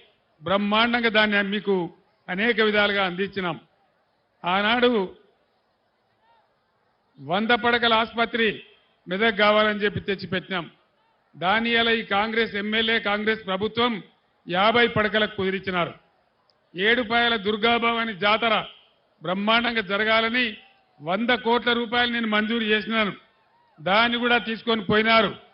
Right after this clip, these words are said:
అదేవిధంగా మెదక్ మున్సిపాలిటీ అభివృద్ధి కోసం నేను యాభై కోట్లు మంజూరు చేస్తే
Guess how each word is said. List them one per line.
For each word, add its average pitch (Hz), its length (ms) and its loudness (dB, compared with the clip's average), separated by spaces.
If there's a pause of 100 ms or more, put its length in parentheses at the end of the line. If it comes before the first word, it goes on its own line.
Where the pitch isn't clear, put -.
(480)
అదేవిధంగా 226 960 2 (420)
మెదక్ 220 320 0
మున్సిపాలిటీ 226 600 -2
అభివృద్ధి 220 340 0
కోసం 226 520 -2 (400)
నేను 208 180 -6
యాభై 214 400 4
కోట్లు 233 340 -2
మంజూరు 208 320 -2
చేస్తే 226 580 0